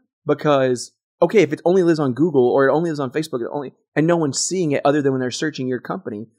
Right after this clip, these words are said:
like, hey, utilize that. That's what we call user-generated content. Someone said something really great about you, make a cool social graphic, post it on your page. It's allowing you to leverage that. Again, like you said, you're not talking about yourself. You're allowing your customers to talk about you for you.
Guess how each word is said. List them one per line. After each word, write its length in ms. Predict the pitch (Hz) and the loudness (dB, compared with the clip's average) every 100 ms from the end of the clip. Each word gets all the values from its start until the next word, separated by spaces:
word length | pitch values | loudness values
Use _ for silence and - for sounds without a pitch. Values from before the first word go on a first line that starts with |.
| _ - | _ -8
like, 140 | 226 | -6
hey, 140 | 233 302 | -4 -2
utilize 600 | 165 147 262 247 180 117 | -2 -4 -2 0 0 0
that. 180 | 113 - | -2 -2
That's 200 | 185 - | -6 -6
what 200 | 139 156 | -6 -4
we 60 | 160 | -2
call 200 | 160 147 | 0 0
user-generated 880 | 127 143 147 139 131 139 135 123 | 0 -2 -2 -6 -6 -6 -6 -6
content. 540 | - 180 185 - 98 - _ | -6 -8 -8 -8 -12 -16 _
Someone 260 | - 196 | -2 0
said 140 | 196 185 | 0 -2
something 240 | 185 165 | -4 -2
really 180 | 151 143 | -2 -2
great 220 | 127 139 | -2 -4
about 260 | 185 117 113 | -2 -2 -2
you, 120 | 139 | -4
make 180 | 143 160 | -6 -8
a 60 | |
cool 200 | 208 214 | -6 -6
social 360 | 190 - 196 139 | -4 -6 -6 -6
graphic, 440 | - 185 - 92 | -6 -10 -12 -10
post 240 | - 190 - | -6 -6 -4
it 60 | |
on 100 | 151 | -4
your 100 | 123 | -6
page. 420 | 101 101 95 90 _ _ _ _ | -8 -10 -10 -16 _ _ _ _
It's 140 | - - | -6 0
allowing 380 | 175 147 175 165 | 2 2 2 0
you 100 | 147 | -2
to 80 | |
leverage 540 | 131 131 139 151 127 110 | 0 0 0 -2 -8 -6
that. 280 | 123 120 - _ - | -4 -4 -6 _ -10
Again, 340 | 113 131 151 | -6 -4 -2
like 160 | 123 135 | -4 -6
you 80 | |
said, 260 | 139 104 95 _ _ | -6 -6 -8 _ _
you're 120 | 139 | -4
not 140 | 151 147 | -2 -2
talking 240 | 156 147 | -4 -4
about 200 | 131 117 | -4 -4
yourself. 380 | 87 - 175 127 | -4 -4 -2 0
You're 120 | 123 | -2
allowing 280 | 127 135 123 | 0 0 -2
your 120 | 117 | -6
customers 480 | - 127 - 123 110 | -8 -10 -8 -12 -12
to 80 | 113 | -12
talk 240 | - 110 | -12 -8
about 260 | 113 117 117 | -6 -4 -6
you 100 | 107 | -10
for 300 | - 131 117 | -6 -4 -4
you. 320 | 85 - 113 | -6 -14 -20